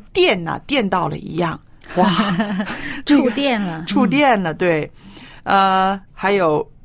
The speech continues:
Speaker 1: 诗人说什么？诗人说：“爱是火，是冰，是天堂。爱，它是地狱，也是喜乐。它是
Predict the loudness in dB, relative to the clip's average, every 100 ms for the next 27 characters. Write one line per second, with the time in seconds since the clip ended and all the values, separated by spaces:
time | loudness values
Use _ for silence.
0 | -6 -2 0 2 2 0 0 0 0 -2
1 | -4 -4 0 0 0 0 2 2 0 -4
2 | -4 -4 -2 -2 -4 -8 -4 -4 -6 -10
3 | -20 -16 -6 -4 -4 0 2 4 2 -2
4 | -14 -20 -4 -2 -2 0 2 2 0 0
5 | 0 0 -4 -12 -20 -16 -6 -4 -4 -8
6 | -16 -12 -6 -4 -4 -6 -6 -6 -6 -6
7 | -6 -8 -4 -2 -2 -2 -4 -6 -10 -6
8 | -4 -4 -8 -20 -20 -20 -18 -6 -2 0
9 | -2